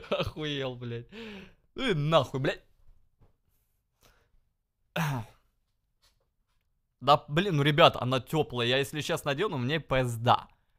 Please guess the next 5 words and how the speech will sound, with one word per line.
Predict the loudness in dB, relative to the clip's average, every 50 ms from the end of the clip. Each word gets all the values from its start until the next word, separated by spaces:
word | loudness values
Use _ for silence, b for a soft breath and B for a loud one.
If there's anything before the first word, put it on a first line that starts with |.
| _ _
Понимаете? | -4 0 0 2 2 0 0 -4 -8 -18 -20 _ _ _ _ _ _ _ _ _ _ _ _ _ _ _ _ _ _ _ _ _ _ _ _ _ _ _ _ _ _ _ _ _ _ _ _ _ _ _ _
Я | 6 10 12 12 12
её | 12 10 10
завтра | 12 12 12 12 12 10 8 8
надену. | 8 8 8 8 8 8 6